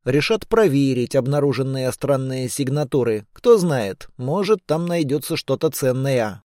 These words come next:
Значит, самое простое решение, которое было бы лучшим в случае,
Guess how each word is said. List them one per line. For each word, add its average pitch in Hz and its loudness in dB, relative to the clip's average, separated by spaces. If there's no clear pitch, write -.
Значит, 147 -2
самое 156 -2
простое 180 4
решение, 156 0
которое 143 4
было 139 2
бы 131 -2
лучшим 135 -2
в - -10
случае, 135 0